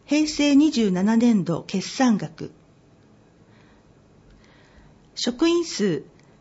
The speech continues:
三十三万五千円。給料、手当、十四億四千九百九十六万九千円。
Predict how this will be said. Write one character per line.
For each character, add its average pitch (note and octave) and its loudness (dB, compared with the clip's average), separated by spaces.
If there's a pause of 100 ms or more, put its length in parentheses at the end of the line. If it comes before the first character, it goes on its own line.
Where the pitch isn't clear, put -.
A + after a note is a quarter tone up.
(100)
三 E4 0
十 G#3+ 0
三 A#3 2
万 G#3+ 2
五 G3+ -2
千 A3 2
円。 F#3+ -2 (920)
給 D#4+ 4
料、 F3+ -2 (140)
手 D4 0 (120)
当、 - -8 (760)
十 D4+ 4
四 D#4 4
億 - -6
四 C#4 4
千 D4 0
九 C4+ 2
百 G3 -6
九 C4 0
十 F3 -4
六 F3 -2
万 G#3 0
九 A#3 0
千 G#3+ 0
円。 F#3 -4